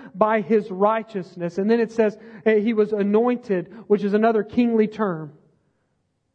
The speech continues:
He was anointed with the oil of gladness beyond his companions.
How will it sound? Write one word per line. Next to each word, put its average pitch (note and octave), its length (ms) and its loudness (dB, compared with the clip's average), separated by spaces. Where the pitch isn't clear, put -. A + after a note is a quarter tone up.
He G3 100 -6
was F3+ 100 -4
anointed G3 460 0
with E3+ 140 -10
the F3 60 -10
oil F#3 380 -2
of E3+ 100 -6
gladness D#3+ 600 -6
beyond D3 320 -12
his D3 120 -18
companions. C3+ 800 -20